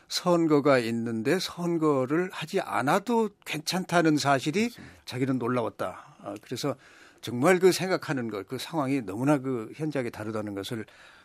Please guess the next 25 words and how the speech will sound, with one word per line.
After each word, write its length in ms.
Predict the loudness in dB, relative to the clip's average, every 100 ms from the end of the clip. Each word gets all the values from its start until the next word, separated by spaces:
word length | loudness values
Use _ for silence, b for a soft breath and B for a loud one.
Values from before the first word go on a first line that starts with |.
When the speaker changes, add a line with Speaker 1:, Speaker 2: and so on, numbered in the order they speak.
| _ -10
Speaker 1:
그 260 | -8 -8 -8
잘 300 | -6 -6 -4
얘기를 440 | -6 -6 -6 -6
해주고 260 | -8 -8 -8
있는데, 360 | -6 -4 -6 B B B B B B B B 0
자, 280 | 4 4 8
이 600 | 10 10 10 6 0 -6 -16 -6
그 640 | 0 2 2 0 -4 -10
한국의 920 | -8 4 6 8 8 8 8 8 8 6
의회, 320 | 6 6 4
국회와 640 | -2 -4 4 6 8 6
근본적으로 840 | 4 0 0 -2 -2 -4 -2 0 -2
그 240 | -4 -8
북한 300 | -8 -8 -6
최고인민회의는 920 | -4 -4 -4 -4 -4 -4 -4 -2 -2 -4
다르다. 540 | -8 -8 -6 -6 -8 b b b b b b b b -6
그런데 380 | -2 2 2 2
과연 560 | 0 2 2 0 -2
북한에서 1120 | -10 -4 2 2 2 0 -2 0 0 0 -2 -4
이해를 400 | -2 -2 -2 -4
할 140 | -8
수 120 | -8 -8
있도록 320 | -6 -8 -6
어떻게 400 | -4 -2 2 4
다른지 540 | 4 0 -2 -6 -14